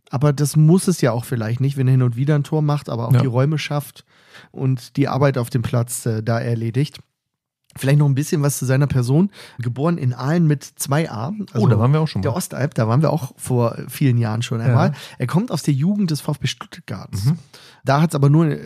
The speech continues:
Speaker 1: für die zweite gereicht und von dort ist er dann nach Sonnenhof Groß Asbach. Das wird also ein emotionales Spiel für
Speaker 2: Ach,
Speaker 1: ihn.
Speaker 2: toll.
Speaker 1: Toll, ne? Türkgücü München war er, Energie Cottbus und dann eben zuletzt bei Jahn Regensburg.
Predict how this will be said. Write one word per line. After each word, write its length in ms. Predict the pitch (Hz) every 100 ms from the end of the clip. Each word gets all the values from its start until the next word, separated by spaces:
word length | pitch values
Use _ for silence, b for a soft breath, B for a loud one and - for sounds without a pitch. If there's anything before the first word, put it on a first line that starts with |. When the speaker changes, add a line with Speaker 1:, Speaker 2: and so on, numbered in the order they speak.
| 135 123
Speaker 1:
für 160 | -
die 100 | 117
zweite 340 | - 117 165 196
gereicht 440 | 175 165 208 -
und 80 | 139
von 160 | 139
dort 160 | 135 151
ist 120 | -
er 60 | 147
dann 360 | 131 131 135
nach 220 | 123 120 117
Sonnenhof 540 | 117 156 131 123 -
Groß 240 | 120 117
Asbach. 420 | - 113 - 175 -
Das 180 | 120
wird 100 | 120
also 160 | 127 107
ein 180 | 117 104
emotionales 640 | 123 120 120 117 110 110
Spiel 220 | - 131
für 80 | 113
Speaker 2:
Ach, 100 | 110
Speaker 1:
ihn. 120 | 139
Speaker 2:
toll. 240 | 175 110 98 B B -
Speaker 1:
Toll, 300 | - 113 110
ne? 200 | 156 214 B B B B -
Türkgücü 600 | 160 135 208 - 180 151
München 540 | 151 254 285 131 113
war 220 | 101 98
er, 260 | 120 123 -
Energie 420 | 185 262 220 185
Cottbus 680 | - 170 175 - 117 208 -
und 340 | 147 139 -
dann 140 | 120 -
eben 180 | 151 160
zuletzt 420 | 139 131 143 -
bei 100 | 117
Jahn 180 | 107 104
Regensburg. 640 | 131 147 - 117 160 -